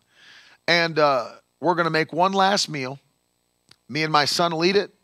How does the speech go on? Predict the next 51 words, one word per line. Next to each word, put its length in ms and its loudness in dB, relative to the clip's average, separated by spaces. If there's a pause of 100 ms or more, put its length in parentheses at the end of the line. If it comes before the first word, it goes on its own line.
(300)
and 160 -8
then 140 0
we'll 120 -4
die." 420 2 (180)
What 100 -2
a 60 -2
great 260 0
plan. 380 -4 (1000)
And 140 0
the 60 -4
prophet 340 2
Elijah 400 2
said, 280 0 (300)
"Yeah, 160 4
before 400 0
you 140 0
do 220 -2
that, 420 2 (460)
make 280 0
me 180 0
a 60 4
little 260 0
cake 340 -2
first 420 -2
and 100 -10
bring 160 -6
me 80 -4
some 180 -4
water." 400 -2 (480)
<laughs> 140 -14
That 240 -2
takes 240 -6
faith. 260 -2 (460)
"I 100 2
only 220 -2
have 120 0
enough 240 -4
for 80 -6
me 140 -4
and 100 -4
my 140 2
son 300 -4
to 60 -12
eat 180 -8
one 200 -2
last 280 -2
meal, 160 -4
then 140 -4
we're 100 -6
gonna 180 -4
die." 400 2